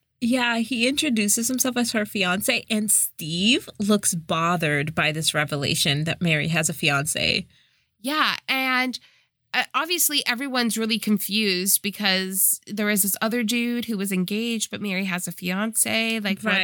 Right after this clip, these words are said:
Speaker 1: Right.
Speaker 2: what is going on?
Speaker 1: No one's asking follow-up questions. Everyone's just kinda like,
Speaker 2: Mm-hmm.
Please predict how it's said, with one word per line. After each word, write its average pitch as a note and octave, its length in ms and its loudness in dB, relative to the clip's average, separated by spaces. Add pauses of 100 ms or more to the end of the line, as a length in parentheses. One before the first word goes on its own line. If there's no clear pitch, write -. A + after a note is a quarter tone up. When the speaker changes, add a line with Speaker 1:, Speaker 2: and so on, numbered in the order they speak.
(100)
Speaker 1:
Right. B3+ 160 -4 (320)
Speaker 2:
what C4 260 -2
is G#4 200 2
going C#4+ 380 -2
on? G3 640 2
Speaker 1:
No B3+ 140 2
one's F#4+ 280 2
asking B3+ 380 0
follow-up F#3 480 0
questions. E3+ 680 2
Everyone's G3+ 460 2
just G#3+ 180 0
kinda G3+ 180 0
like, A3 160 2
Speaker 2:
Mm-hmm. F#3+ 140 -2